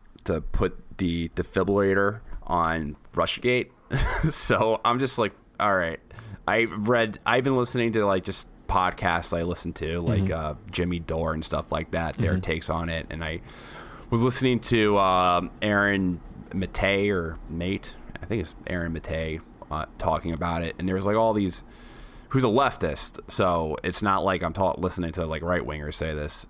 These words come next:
Speaker 1: Um, usually the, the, le-, the, the, that, that guy, um, Glenn Greenwald and, um, Aaron Matei have been, and, um,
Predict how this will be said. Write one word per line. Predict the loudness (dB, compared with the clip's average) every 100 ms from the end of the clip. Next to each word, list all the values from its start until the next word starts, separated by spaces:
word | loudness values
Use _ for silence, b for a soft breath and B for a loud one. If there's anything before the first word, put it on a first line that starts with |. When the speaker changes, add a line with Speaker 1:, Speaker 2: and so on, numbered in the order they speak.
| -20 -20 -10
Speaker 1:
Um, | -6 -4 -6 -8 -14 -20 -20 -6
usually | 2 2 4 2 2 -2 -12 -16
the, | -6
the, | 0
le-, | 2 0 -2
the, | -4 -2 -4 -8
the, | -10 0
that, | 0 2
that | 0 2
guy, | 2 2 -2 -8 _
um, | -6 -4 -6 -10 -16 -20 -2
Glenn | 2 2
Greenwald | 2 2 4 4 4
and, | 0 -4 -8 B B B B -20 -20 -14 -6
um, | -2 -2 -2 -4 -6 -10 _ -2
Aaron | 2 4 2 0
Matei | -2 0 2
have | 0
been, | -2 -6 -10 -8
and, | -8 -6
um, | -4 -6 -8